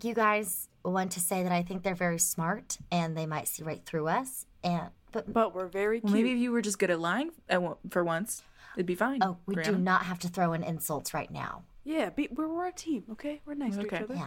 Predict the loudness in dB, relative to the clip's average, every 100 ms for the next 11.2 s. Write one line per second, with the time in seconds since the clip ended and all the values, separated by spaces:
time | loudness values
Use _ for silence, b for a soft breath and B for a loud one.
0 | -6 -4 -2 -4 0 0 0 _ _ -20
1 | _ _ -20 -20 -20 -20 _ -12 -8 4
2 | 4 6 4 4 2 2 2 2 0 -4
3 | -2 -2 0 0 2 0 0 -4 -6 -4
4 | -2 -2 -2 0 0 0 -6 -10 _ -20
5 | _ _ _ -14 -2 0 0 0 2 4
6 | 4 6 4 4 0 2 2 0 2 2
7 | 2 _ _ 2 4 4 4 4 4 0
8 | 0 0 2 2 4 6 4 4 2 4
9 | 4 4 2 0 0 0 2 0 0 0
10 | -2 -2 -4 0 -2 0 -4 -4 -6 -4
11 | -6 -6